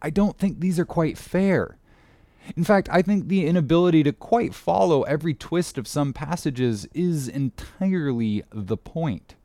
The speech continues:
Sometimes it is just about texture, not individual words. To be sure, specifics abound, but not at the expense of delight.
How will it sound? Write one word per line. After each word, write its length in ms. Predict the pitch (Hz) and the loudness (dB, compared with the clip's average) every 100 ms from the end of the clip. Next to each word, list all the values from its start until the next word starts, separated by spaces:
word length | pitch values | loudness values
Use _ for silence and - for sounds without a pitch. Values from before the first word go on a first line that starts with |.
| _ _ _ _ _ _ _ _ _ _ | _ _ _ _ _ _ _ _ _ _
Sometimes 480 | - 202 214 226 208 | -6 -2 4 4 4
it 100 | 190 | 4
is 240 | 190 240 117 | 2 0 0
just 300 | 139 127 151 | -2 -2 -2
about 340 | 156 165 - _ - | -2 -2 -4 _ -14
texture, 840 | - 226 - - - 104 80 65 | -6 -6 -8 -12 -4 -2 -2 -4
not 280 | 110 131 - _ - | -2 0 0 _ -4
individual 540 | 147 127 123 113 104 | -2 0 -2 -2 -2
words. 540 | 95 143 104 104 - - - - - | 0 0 -2 -4 -10 -18 -20 -10 -2
To 80 | |
be 180 | 190 240 | 0 0
sure, 380 | 226 - 202 165 | 0 2 4 2
specifics 500 | - 160 170 151 143 | 0 -4 -2 -2 -4
abound, 500 | 123 - 214 190 160 | -4 0 4 4 4
but 160 | 160 135 | 0 0
not 320 | 165 190 - | 2 2 0
at 140 | 156 | -4
the 100 | 160 | -4
expense 460 | 139 - 143 143 - | -4 -2 0 0 -4
of 160 | 123 | -10
delight. 640 | 104 113 107 110 90 - | -4 -2 0 0 -2 -10